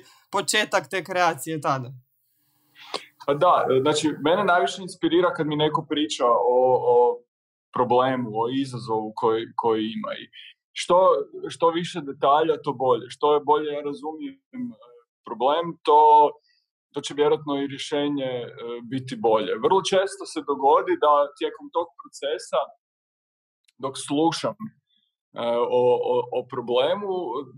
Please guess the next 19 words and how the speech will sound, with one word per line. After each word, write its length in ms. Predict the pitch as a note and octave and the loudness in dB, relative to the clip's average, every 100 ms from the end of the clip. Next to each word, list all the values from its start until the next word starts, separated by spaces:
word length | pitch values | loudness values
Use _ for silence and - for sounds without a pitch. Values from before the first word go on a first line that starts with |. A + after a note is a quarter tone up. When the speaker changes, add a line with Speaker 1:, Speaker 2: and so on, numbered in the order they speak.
| - _ _ _ _ _ _ - | -20 _ _ _ _ _ _ -6
Speaker 2:
da 60 | B2 D3+ D3 | 0 4 4
automatski 640 | D#3+ D#3+ D#3 F3 - D#3+ D3 | 2 0 2 2 -2 -8 -6
ljudska 280 | D#3+ - D3 | -8 -6 -2
reakcija 580 | C3+ C#3+ - - F3+ D3+ | 2 0 -2 -6 -2 0
da, 180 | C#3 C#3 C#3 | 2 2 2
da 60 | C#3 | 0
izbacuje 720 | C#3+ C#3 D3 D#3 - D3 C#3+ D#3+ | -4 2 2 2 0 0 4 2
odmah 200 | D#3+ C#3+ | 0 -6
rješenja. 500 | C#3 - C3 A2 G2+ - | -8 -12 -12 -12 -14 -20
Znači, 220 | - - C3+ - _ _ - | -20 -16 -16 -16 _ _ -2
tvoj 160 | D#3+ D#3+ | -2 2
mozak 240 | E3 E3+ D#3+ | 0 0 -6
je 140 | C#3+ D3 | -12 -8
kondicioniran 640 | C#3+ C#3+ - D3+ F#3 F3+ E3 | -8 -8 -8 -4 -2 0 2
da, 160 | D#3+ D#3 D#3 D3+ | 4 6 4 2
da 60 | D3+ D#3+ | 2 4
odmah 220 | F3 D#3+ C#3+ | 2 0 -14
pokušava 640 | C#3+ _ - D3+ D3 C#3+ C3+ C3 | -18 _ -6 -2 0 0 -4 -6
riješiti 360 | C#3 C#3+ - _ | -10 -14 -16 _